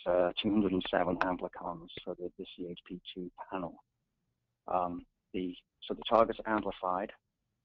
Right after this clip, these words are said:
and then the next step is to digest off the, um, most of the primer sequences, leading to these shortened orange bits on the end of your amplicons there.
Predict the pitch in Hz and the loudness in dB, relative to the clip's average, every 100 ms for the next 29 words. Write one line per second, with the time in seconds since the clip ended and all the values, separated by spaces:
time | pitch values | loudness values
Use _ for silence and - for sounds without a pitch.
0 | _ 104 101 98 101 104 101 - 101 95 | _ 0 2 2 0 -2 -4 -6 -6 -4
1 | 98 95 - 101 95 92 104 98 92 95 | -6 -8 -12 -8 -8 -4 -2 -2 -2 -6
2 | - 95 98 92 - - 92 92 98 92 | -4 2 2 2 -8 -10 -6 -6 -6 -4
3 | 90 87 87 - 101 104 107 - - - | -2 -2 -6 -8 -6 -4 -4 -6 -12 -14
4 | - 101 92 87 95 - 87 - 101 - | -4 -2 -2 -4 -12 -10 -12 -8 -10 -10
5 | - 92 90 - - 87 - - 95 90 | -10 -10 -10 -8 -8 -8 -10 -4 -4 -2
6 | 87 87 90 90 87 90 85 - 90 85 | -6 -6 -4 -4 -6 -6 -8 -6 -6 -6
7 | 90 90 90 87 87 90 87 87 85 - | -6 -8 -8 -8 -8 -8 -8 -8 -8 -8
8 | - 87 | -6 -6